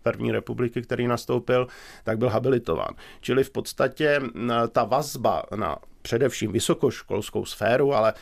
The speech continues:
ono to bylo provázáno i tedy s členstvím právě například v čavu a tak dále. To bylo velmi důležité pro to chápání.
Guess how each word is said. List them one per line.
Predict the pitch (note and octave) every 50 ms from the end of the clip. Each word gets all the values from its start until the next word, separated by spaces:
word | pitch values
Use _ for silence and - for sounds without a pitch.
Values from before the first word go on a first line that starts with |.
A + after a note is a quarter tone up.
| - - -
ono | - A#2 A#2+ -
to | - A#2
bylo | A2 A#2 G#2+
provázáno | - - - F#2 G2 G#2+ A2+ A#2+ A#2+ B2+ A#2+ G#2+ G#2+ A2 - -
i | G#2
tedy | - - G#2+ - E2+ E2+
s | - - - -
členstvím | - - - F2 G#2 - - - B2+ A#2+ A2+ A2 G2 -
právě | - F2 D2+ D#2+ G#2+ A#2 A2+
například | A2+ A#2 A2+ A2 A2 G#2 - - A#2 - F#2+ D#2
v | - -
čavu | - - F2+ A2+ C3+ B2+ A2
a | F2+
tak | - G2 F#2+ F2
dále. | F#2+ F#2+ G2+ A#2+ C#3+ D3 - - - - - - - - -
To | - D#3 D#3
bylo | D#3 F3 E3+ E3
velmi | D3+ C#3 C3+ C#3+ C#3
důležité | A2 A2 A2 G#2+ G#2+ G2+ G#2 G#2 - F2 D#2+
pro | - - A2+
to | - -
chápání. | - - - E2 - - G2 F#2+ E2 E2+ F2 C#2+